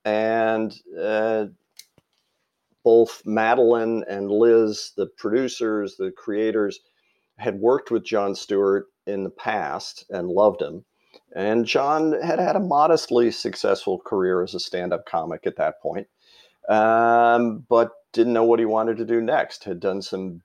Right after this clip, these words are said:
bad movies, some, you know, sort of romantic comedy, supporting actor stuff. Um, and he was kind of at a crossroads. He didn't think this show was where he wanted to go, but his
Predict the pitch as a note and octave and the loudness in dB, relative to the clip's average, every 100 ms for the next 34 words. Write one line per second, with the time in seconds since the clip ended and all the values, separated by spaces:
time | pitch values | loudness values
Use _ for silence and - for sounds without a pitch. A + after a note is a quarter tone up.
0 | - F#2+ F#2+ F#2+ F2 F#2 A2+ A2 A2+ G#2+ | -2 0 2 0 -2 -2 0 0 0 0
1 | G#2+ G2+ - - F2+ F2 E2+ - F#2+ E2+ | 0 -2 -8 -10 -10 -10 -14 -14 -10 -10
2 | E2+ F#2 F2 E2+ F2 F2+ F#2 - F2 - | -8 -6 -4 -4 -6 -6 -6 -8 -10 -10
3 | - F#2+ F#2 F#2 F#2 F2+ F2+ - F2 - | -6 -4 0 0 0 -2 -4 -8 -12 -2
4 | G2 F#2 F2 F2+ F#2 - F#2+ - G2+ F#2+ | 0 0 0 -2 -2 -2 -2 0 4 4
5 | F#2 - _ - - _ - G2+ G2+ G#2 | 2 -6 _ -20 -20 _ -4 0 2 4
6 | G#2+ A2 A2+ A2+ G#2 A#2 B2 B2 B2+ B2 | 4 4 4 4 2 2 0 2 2 2
7 | - - - - - A#2 A2+ B2 A2 A2+ | -4 -10 -20 -20 -8 -4 0 2 2 2
8 | G#2 - A#2 B2+ - G2+ G2 G2 A2 - | -2 0 2 2 0 2 4 4 0 -10
9 | _ _ _ _ _ _ - A2 B2+ G#2+ | _ _ _ _ _ _ -4 0 2 0
10 | G#2 - C3+ B2+ - - G2+ G2 - - | -8 -2 -2 -2 -10 -8 -6 -6 -8 -4
11 | A#2 G2+ G2+ G2 F#2+ F#2+ G2 G2 F2+ G2 | 2 4 4 2 -2 -2 -2 0 -2 -2
12 | F#2+ F2 G#2+ G#2+ C3+ F3+ - G#2+ - G#2 | -4 -4 2 4 4 0 -4 -6 0 2
13 | G2+ G2 G2 F2+ - | 2 0 -4 -6 -16